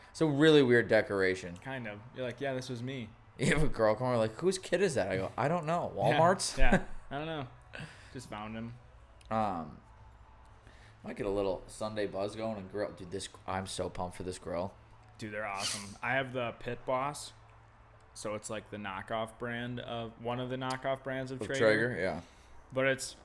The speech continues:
Speaker 2: I mean, it's cheaper, which was fine with me, and it works just, I'm not gonna be cooking for, you know, eight hundred people.
Speaker 1: Yeah.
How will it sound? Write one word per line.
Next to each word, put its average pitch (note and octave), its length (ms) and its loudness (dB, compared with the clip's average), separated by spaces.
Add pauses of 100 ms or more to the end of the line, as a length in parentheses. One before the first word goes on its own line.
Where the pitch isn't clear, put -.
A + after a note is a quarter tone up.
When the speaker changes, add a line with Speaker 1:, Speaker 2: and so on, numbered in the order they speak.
(200)
Speaker 2:
I D#3+ 100 2
mean, E3 200 4
it's B2 140 -4
cheaper, B2 520 -2 (1120)
which A2 220 -10
was A2 140 -10
fine A2+ 240 -6
with G#2+ 80 -8
me, A2+ 180 -8
and G#2 80 -8
it G#2+ 80 -8
works A2 260 -8
just, G#2+ 220 -10 (240)
I'm C3+ 100 -2
not B2 200 -2
gonna B2 120 -6
be A#2 80 -8
cooking A#2 360 -8
for, G#2 340 -8 (540)
you A#2+ 80 -8
know, G2 240 -8 (640)
eight A#2+ 120 -4
hundred A2 240 -8
people. G#2 400 -10 (260)
Speaker 1:
Yeah. A2 280 8